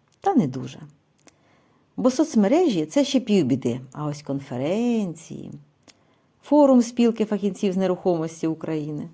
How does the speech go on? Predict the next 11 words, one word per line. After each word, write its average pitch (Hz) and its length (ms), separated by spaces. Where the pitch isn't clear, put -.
сорок 277 360
п'ять 113 340
тисяч - 340
гривень. 147 360
Національна 247 580
конференція 165 920
ріелторська. 151 760
За 139 180
банер — 220 440
шістсот - 440
доларів. 135 400